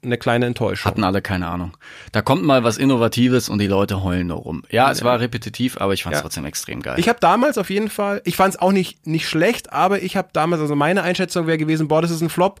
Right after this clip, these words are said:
Speaker 2: Ja.
Speaker 1: Und es war so ein Riesenprojekt. Ähm, ich glaube nicht, dass die Serie, äh, es noch
Speaker 2: Man
Speaker 1: lange
Speaker 2: kann's
Speaker 1: macht.
Speaker 2: ja sagen,
Speaker 1: Wer
Speaker 2: wie es
Speaker 1: hätte
Speaker 2: ist.
Speaker 1: gedacht?
Speaker 2: Man kann's ja sagen,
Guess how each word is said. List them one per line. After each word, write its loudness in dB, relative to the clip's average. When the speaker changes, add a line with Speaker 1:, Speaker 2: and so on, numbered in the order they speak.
Speaker 2:
Ja. 0
Speaker 1:
Und -2
es -4
war 2
so 2
ein 4
Riesenprojekt. 0
Ähm, 2
ich -4
glaube 4
nicht, 2
dass 0
die -4
Serie, 2
äh, 0
es -4
noch 0
Speaker 2:
Man -4
Speaker 1:
lange 2
Speaker 2:
kann's 2
Speaker 1:
macht. 2
Speaker 2:
ja 2
sagen, 2
Speaker 1:
Wer 2
Speaker 2:
wie 2
es 0
Speaker 1:
hätte 0
Speaker 2:
ist. -2
Speaker 1:
gedacht? -2
Speaker 2:
Man -2
kann's -2
ja -2
sagen, 0